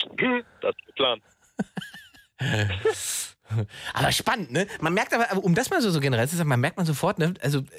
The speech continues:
Speaker 2: so, so, so diese Moralvorstellung oder die, was so richtig und falsch ist, ist wahnsinnig persönlich, ne? Deswegen ist es auch
Speaker 1: Ich
Speaker 2: mal so
Speaker 1: denke,
Speaker 2: leicht,
Speaker 1: das
Speaker 2: dass
Speaker 1: hängt
Speaker 2: Leute
Speaker 1: absolut
Speaker 2: da so aneinander geraten. Also auf Facebook
Speaker 1: Ich
Speaker 2: und so
Speaker 1: denke,
Speaker 2: weiter.
Speaker 1: das hängt aber auch absolut vom Haushalt, äh,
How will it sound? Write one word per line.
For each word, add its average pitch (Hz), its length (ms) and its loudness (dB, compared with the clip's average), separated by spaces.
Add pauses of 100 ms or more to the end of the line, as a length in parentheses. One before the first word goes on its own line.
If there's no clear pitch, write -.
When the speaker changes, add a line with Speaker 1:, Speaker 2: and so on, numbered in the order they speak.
(220)
Speaker 2:
so, 127 320 0
so, 127 260 2
so 135 100 0
diese 135 280 2
Moralvorstellung 175 1040 2
oder 143 200 2
die, 131 180 -2
was 131 160 0
so - 60 -2
richtig 170 340 -2
und 151 120 0
falsch 147 320 -2
ist, 220 140 -4
ist 165 180 -4
wahnsinnig 180 400 0
persönlich, 185 420 -4
ne? 104 220 0 (440)
Deswegen 165 220 2
ist 170 140 2
es 165 100 0
auch - 60 0
Speaker 1:
Ich 151 60 2
Speaker 2:
mal 165 120 4
so 143 80 2
Speaker 1:
denke, 135 60 0 (100)
Speaker 2:
leicht, 190 140 -4
Speaker 1:
das 135 80 2
Speaker 2:
dass 131 60 -2
Speaker 1:
hängt 160 200 -10
Speaker 2:
Leute 131 200 0
Speaker 1:
absolut 175 140 -2
Speaker 2:
da 156 80 4
so 156 100 2
aneinander 156 420 2
geraten. 85 480 -2 (220)
Also - 180 -4
auf - 80 -6
Facebook 120 440 -2
Speaker 1:
Ich - 20 4
Speaker 2:
und 113 40 0
so 95 140 0
Speaker 1:
denke, 92 80 2
Speaker 2:
weiter. 101 180 2
Speaker 1:
das - 100 -8
hängt 139 200 -8
aber 117 160 0
auch - 40 0
absolut 120 320 -4
vom 107 160 -2
Haushalt, 101 460 0 (380)
äh, - 260 -16